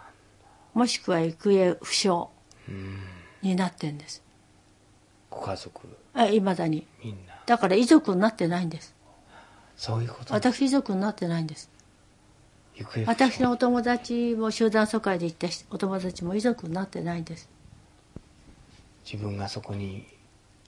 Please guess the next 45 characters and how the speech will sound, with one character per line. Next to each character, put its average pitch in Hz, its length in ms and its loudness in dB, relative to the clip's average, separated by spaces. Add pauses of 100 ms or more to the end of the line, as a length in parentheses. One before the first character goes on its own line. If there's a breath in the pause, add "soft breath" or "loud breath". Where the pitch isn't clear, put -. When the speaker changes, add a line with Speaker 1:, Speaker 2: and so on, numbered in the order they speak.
Speaker 2:
い 107 100 -4
ら 101 120 -2
れ 104 100 -4
な 101 100 -6
か 85 120 -12
っ 82 40 -14 (100)
た、 87 380 -12 (160)
家 - 140 -2
族 95 340 -8
を 90 160 -8
引 - 100 -18
き - 120 -14
取 98 180 -6
れ 95 60 -8
な 98 100 -10
か - 140 -20
っ - 20 -20 (100)
た。 - 120 -14
Speaker 1:
そ 233 180 0
う。 196 40 -2
そ - 180 -10
う - 20 -8
そ - 180 -16
う - 20 -16
そ - 0 -
う。 - 20 -18
Speaker 2:
そ 113 100 -10
う - 20 -6
す 107 60 -12
る - 40 -20
と 120 80 -2
も 95 360 -6 (480)
う、 - 40 -14
Speaker 1:
遺 - 40 -12
族 190 240 -6
に 175 80 -6
な 180 80 -2
っ - 20 -14
て - 140 0
な 165 80 -2
い。 139 40 -2
Speaker 2:
手 127 60 0
続 123 140 -2
き 120 140 -4
上、 117 420 -2